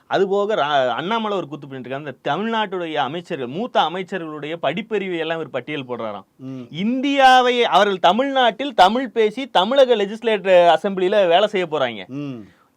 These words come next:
Speaker 1: உலகத்தோடவே தொடர்பு கொள்ள வேண்டிய இடத்துல இருக்கக்கூடிய மோடி, அவருடைய படிப்பறிவு என்ன?
Speaker 2: ம்.
Speaker 1: இப்ப வரைக்கும் தெரியாது.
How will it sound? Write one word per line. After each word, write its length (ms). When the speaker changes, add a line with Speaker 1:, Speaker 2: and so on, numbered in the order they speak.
Speaker 1:
உலகத்தோடவே 760
தொடர்பு 320
கொள்ள 220
வேண்டிய 300
இடத்துல 280
இருக்கக்கூடிய 420
மோடி, 720
அவருடைய 460
படிப்பறிவு 500
என்ன? 320
Speaker 2:
ம். 300
Speaker 1:
இப்ப 240
வரைக்கும் 280
தெரியாது. 380